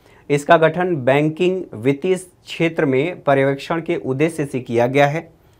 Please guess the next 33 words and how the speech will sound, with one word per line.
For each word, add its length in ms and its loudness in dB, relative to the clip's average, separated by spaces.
चौथा 320 4
कह 160 2
रहा 120 2
है 140 -4
भारतीय 420 2
रिजर्व 340 2
बैंक 260 0
के 140 0
डिप्टी 360 -2
गवर्नर 540 -2
इसके 240 -6
पदेन 400 -4
सदस्य 440 -6
हैं। 200 -16
ठीक 180 0
है, 120 -4
आपसे 320 0
सही 340 -2
पूछा 360 -4
गया 220 -8
है। 240 -4
अब 160 -2
इसकी 240 -6
व्याख्या 360 0
देख 220 -2
लेते 260 -6
हैं। 280 -8
ठीक 200 0
है, 180 -4
व्याख्या 360 2
देखने 380 0
के 120 -2
बाद 420 4